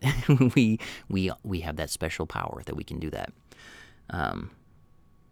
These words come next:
it was interesting to read about doctors not being clear because they're too uncomfortable with the frankness of it, that that's a certain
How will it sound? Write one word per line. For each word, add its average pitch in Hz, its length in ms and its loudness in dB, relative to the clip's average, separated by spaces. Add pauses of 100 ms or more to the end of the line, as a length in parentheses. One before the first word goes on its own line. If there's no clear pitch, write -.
(1400)
it 123 60 6
was 113 140 6
interesting 113 300 4
to 92 60 6
read 92 120 4
about 85 160 2
doctors 90 340 2
not 85 160 4
being 85 220 0
clear 101 380 0 (380)
because 95 220 0
they're 87 100 4
too 85 180 0
uncomfortable 82 560 0 (260)
with 85 240 0 (600)
the 78 440 -4
frankness 82 480 0
of 95 80 4
it, 113 140 -2 (560)
that 80 340 0 (880)
that's 95 300 0
a 85 40 -4
certain 78 500 0